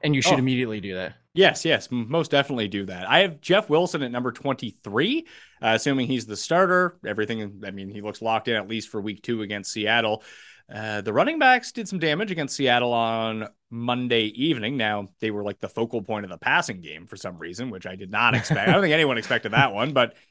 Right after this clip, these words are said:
Speaker 2: here we are. They were still able to gash them on the ground a bit. I think twenty-three is the right spot.
Speaker 1: I w-, was about to say, I feel better about Jeff Wilson than I do with Josh Jacobs.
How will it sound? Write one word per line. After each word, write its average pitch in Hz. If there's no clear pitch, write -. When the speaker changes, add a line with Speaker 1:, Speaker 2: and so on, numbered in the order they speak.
Speaker 2:
here 240
we 254
are. 220
They 165
were 170
still 208
able 170
to 143
gash 131
them 139
on 123
the 117
ground 110
a 95
bit. 135
I -
think 208
twenty-three 170
is 160
the 156
right 151
spot. 160
Speaker 1:
I 156
w-, 156
was 131
about 170
to -
say, 135
I 110
feel 151
better 127
about 113
Jeff 110
Wilson 113
than 98
I 95
do 98
with 92
Josh 95
Jacobs. 87